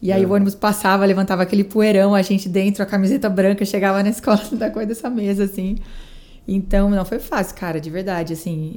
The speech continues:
Speaker 1: Até foi um dos meus, ah, debates na terapia, porque aí eu chegava na escola, por exemplo, eu estudei da primeira à quarta série na linha do trem, no, no sítio.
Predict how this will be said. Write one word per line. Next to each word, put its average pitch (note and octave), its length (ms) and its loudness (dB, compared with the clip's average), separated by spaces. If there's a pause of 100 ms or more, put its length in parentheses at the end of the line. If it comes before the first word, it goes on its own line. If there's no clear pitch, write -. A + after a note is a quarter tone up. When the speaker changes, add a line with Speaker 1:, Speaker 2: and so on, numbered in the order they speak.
(120)
Speaker 1:
Até E3 220 -4
foi G#3 460 -2 (480)
um F#3+ 100 0
dos F#3 240 0
meus, G3 560 0
ah, F3 500 0 (140)
debates F#3+ 520 0
na G3+ 140 0
terapia, G3+ 580 -2
porque F#3 680 -2 (680)
aí F#3 120 2
eu G#3 80 2
chegava G3+ 280 -2
na F3+ 80 -2
escola, G#3+ 420 0
por E3+ 160 -6
exemplo, F#3+ 560 -4
eu F3+ 80 -4
estudei F#3 400 -2
da F3+ 100 0
primeira F#3+ 380 -2
à - 20 -4
quarta G3+ 340 -4
série G3 420 -2
na F#3+ 140 -2
linha G3 160 0
do A3 100 -2
trem, G#3+ 520 -2
no, G#3 240 -2
no G#3 100 2
sítio. G#3 480 -6